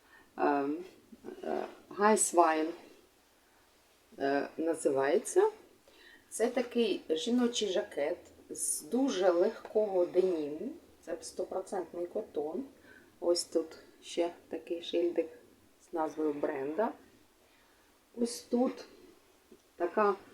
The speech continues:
випукла вишивка. М, як її назвати, теж не знаю. Ну, вона дуже гарно дивиться. І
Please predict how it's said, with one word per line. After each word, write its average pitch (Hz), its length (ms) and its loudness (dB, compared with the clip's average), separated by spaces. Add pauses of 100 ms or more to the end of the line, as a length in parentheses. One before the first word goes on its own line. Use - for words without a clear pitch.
(120)
випукла 185 640 6
вишивка. 196 760 4 (1160)
М, 175 720 2
як 170 260 -2
її 175 120 8
назвати, 170 520 0
теж - 280 -2
не 165 260 0
знаю. 185 580 12 (1040)
Ну, 185 280 6
вона 190 340 6 (160)
дуже 180 380 10
гарно 170 440 4
дивиться. 151 640 2 (1400)
І 185 200 -2